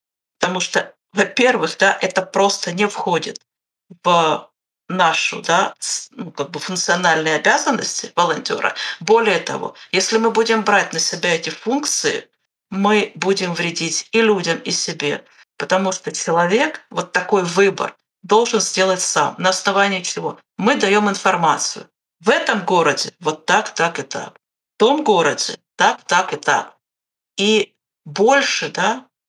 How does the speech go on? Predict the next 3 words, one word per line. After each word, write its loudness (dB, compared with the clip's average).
чем -2
дать 2
информацию 0